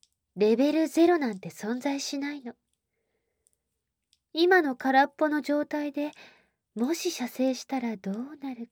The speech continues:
か。その残念な頭を使ってよく考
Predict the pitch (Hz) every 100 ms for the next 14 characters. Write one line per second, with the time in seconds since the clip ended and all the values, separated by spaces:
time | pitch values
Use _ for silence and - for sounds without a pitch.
0 | _ - 214 - _ _ _ _ _ _
1 | _ _ _ _ _ - 285 294 294 311
2 | 311 330 339 359 339 277 240 220 247 240
3 | 254 226 _ - 170 196 _ - 170 185
4 | 269 - -